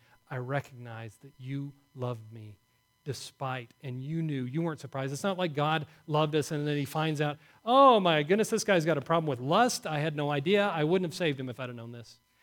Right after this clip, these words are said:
"Uh, this guy's got a problem with pride. Are you kidding me? After all I've done for him?" No, no, no. God knew the depth of our sin, and that's what the cross is all about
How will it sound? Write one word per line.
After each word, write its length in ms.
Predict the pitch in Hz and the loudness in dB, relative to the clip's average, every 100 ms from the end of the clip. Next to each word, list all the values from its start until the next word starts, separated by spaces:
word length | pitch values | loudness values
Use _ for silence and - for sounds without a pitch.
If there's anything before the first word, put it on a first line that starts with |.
| _ | _
"Uh, 100 | 185 | 0
this 200 | 185 202 | 2 2
guy's 160 | 226 226 | 2 0
got 120 | 226 | 2
a 40 | 190 | 4
problem 240 | 190 202 | 4 4
with 180 | 170 - | 2 0
pride. 320 | 180 202 247 | 2 4 4
Are 60 | 214 | 2
you 160 | 175 | 0
kidding 360 | 170 220 277 311 | 2 6 6 6
me? 300 | 330 349 247 _ _ _ _ _ | 4 2 0 _ _ _ _ _
After 300 | - 180 190 | -2 2 6
all 100 | 226 | 8
I've 140 | 233 170 | 8 4
done 220 | 190 254 | 2 2
for 160 | 262 247 | 0 0
him?" 240 | 262 240 | 0 -2
No, 120 | 165 | -2
no, 100 | 170 | -2
no. 220 | 165 143 120 _ _ | -2 -4 -6 _ _
God 340 | - 165 185 180 | 0 2 0 -4
knew 420 | 151 147 160 160 175 - | -4 -2 0 -2 -6 -10
the 100 | 135 | -10
depth 480 | 117 139 151 - - - | -6 -4 -4 -8 -16 -10
of 140 | 131 | -8
our 140 | 123 | -6
sin, 520 | 123 - 160 135 113 107 _ _ _ | -6 -8 -6 -6 -8 -14 _ _ _
and 120 | 143 143 | -6 -2
that's 360 | 165 175 - - | -2 -4 -10 -6
what 180 | 165 165 | -2 -2
the 80 | 151 | -4
cross 480 | - 180 202 220 | -6 -2 -2 -2
is 100 | 240 | -2
all 200 | 202 226 | 2 2
about 580 | 240 214 254 294 151 - | 2 0 0 0 -4 -8